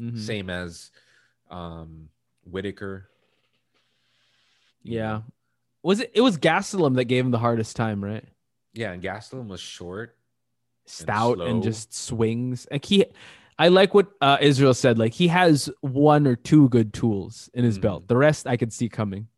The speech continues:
Speaker 2: Yeah.
Speaker 1: Like, yeah, use that to good effect, 'cause, like, his face was really mangled after that fight. But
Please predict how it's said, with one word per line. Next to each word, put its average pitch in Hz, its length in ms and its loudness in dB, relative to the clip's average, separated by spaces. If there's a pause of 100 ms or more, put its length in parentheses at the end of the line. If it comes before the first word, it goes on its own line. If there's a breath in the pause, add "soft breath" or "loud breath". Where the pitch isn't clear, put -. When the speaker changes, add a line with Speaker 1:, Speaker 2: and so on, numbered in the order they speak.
(120)
Speaker 2:
Yeah. 80 160 -18
Speaker 1:
Like, 104 140 -12 (560)
yeah, 113 100 -8
use 113 280 -2
that 113 240 -4
to 113 140 -4
good 110 200 -4
effect, 127 300 -4
'cause, 120 140 -8
like, 139 160 -8
his 147 180 -10
face 160 280 -4
was 110 180 -8
really 127 200 -2
mangled 110 420 -4
after 104 240 -12
that 101 100 -10
fight. 104 300 -6
But 185 240 2